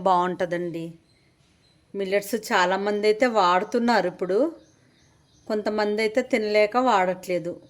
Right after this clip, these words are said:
ఆ వాడలేని వాళ్ళు ఇలా లడ్డు రూపంలో చేసుకొనైనా తినేసేయచ్చు. చాలా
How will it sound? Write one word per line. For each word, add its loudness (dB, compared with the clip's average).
ఆ 0
వాడలేని 2
వాళ్ళు 2
ఇలా 2
లడ్డు 2
రూపంలో -6
చేసుకొనైనా 0
తినేసేయచ్చు. -4
చాలా 2